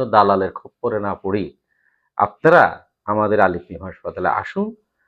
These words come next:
আমাদেরকে সেবা নিন, একবার দেখেন। আর ভাই, এলাকার হিসাবে তো একবার দেখতে পারেন যে আমরা কেমন সেবা দিচ্ছি, আমাদের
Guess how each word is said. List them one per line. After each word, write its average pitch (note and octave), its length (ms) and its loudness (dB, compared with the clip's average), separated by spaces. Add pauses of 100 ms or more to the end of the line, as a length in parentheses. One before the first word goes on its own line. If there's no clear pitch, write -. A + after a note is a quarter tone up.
(220)
আমাদেরকে G2 480 0
সেবা B2 420 0
নিন, B2 160 -2
একবার A#2 380 0
দেখেন। B2 300 2
আর G2 160 0
ভাই, A#2+ 160 4
এলাকার A2+ 380 2
হিসাবে D3 280 -2
তো D#3 80 -8
একবার B2+ 200 -4
দেখতে G#2+ 300 -10
পারেন G#2+ 280 0 (600)
যে - 40 4
আমরা B2 180 4
কেমন B2+ 360 4
সেবা B2 260 4
দিচ্ছি, A2 360 -6
আমাদের A2+ 380 2